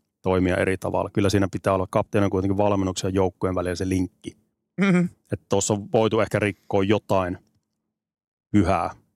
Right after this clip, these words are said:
Speaker 1: kun mennään tästä eteenpäin. Et tosta se helposti lähtee rispaantumaan tuo Philadelphia, joka on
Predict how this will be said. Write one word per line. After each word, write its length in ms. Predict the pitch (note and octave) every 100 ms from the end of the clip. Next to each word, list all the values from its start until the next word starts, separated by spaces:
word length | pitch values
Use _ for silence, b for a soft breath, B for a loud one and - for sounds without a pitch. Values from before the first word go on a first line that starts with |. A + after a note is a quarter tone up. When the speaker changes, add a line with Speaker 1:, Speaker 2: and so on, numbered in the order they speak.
| _ _ _ _
Speaker 1:
kun 100 | -
mennään 240 | F2+ F2+ F2+
tästä 220 | F2+ -
eteenpäin. 480 | F#2 F2 E2 F2 F2+
Et 100 | -
tosta 280 | B2 B2 B2
se 100 | C#3
helposti 380 | D3+ C3+ A#2 B2
lähtee 340 | B2+ - A2+
rispaantumaan 600 | A2+ G#2+ - G2 F#2 F#2+
tuo 120 | - G2+
Philadelphia, 520 | G2+ F#2 F2+ - G#2+
joka 140 |
on 60 | G#2